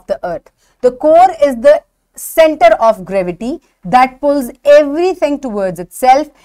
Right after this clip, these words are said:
It is a solid fireball that is located right at the center of the earth. It is most denser layer. Because of its density, the core is the heaviest metallic layer.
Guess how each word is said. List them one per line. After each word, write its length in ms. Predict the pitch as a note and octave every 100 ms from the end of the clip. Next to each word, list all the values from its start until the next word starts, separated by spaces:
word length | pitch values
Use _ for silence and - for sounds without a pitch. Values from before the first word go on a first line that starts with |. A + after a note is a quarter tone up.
| _
It 180 | C4+ C#4 -
is 180 | C4 C#4
a 60 | B3+
solid 500 | - D4 C#4+ D4+ B3+
fireball 800 | - A3 F#3 F3+ G3 A3+ B3+ C#4+ _ _
that 260 | F#3 B3+ C4+
is 120 | C#4
located 500 | A#3+ B3+ C4 C4+ A#3
right 440 | F#3+ F#3 A3+ D4 C#4 -
at 200 | A3+ G3+
the 80 |
center 380 | A3 A3 G#3 G3+
of 280 | - F3 -
the 100 | F#3+ -
earth. 380 | G3+ A#3+ B3+ _ _ _
It 120 | A#3+ B3+
is 140 | A#3+
most 520 | B3+ C4+ D4+ F4 - B3+ G3+ -
denser 500 | C4 D#4 D#4 F#4+ F4+
layer. 380 | B3+ F#3+ G3 A3
Because 420 | G#3 A3 G#3+ G#3
of 200 | G#3+ G#3+
its 160 | G#3
density, 800 | G3+ F3 C4 D#4+ D#4+ C4+ B3+ B3+ _ _
the 80 | A#3
core 440 | A#3 C#4 C#4+ D4+ D4
is 160 | A#3 F#3
the 120 | A3+
heaviest 840 | F#3 G#3+ A#3 B3+ D#4 E4+ F4 -
metallic 580 | C4 B3+ B3+ G#3 F#3 F3+
layer. 240 | E3 B2+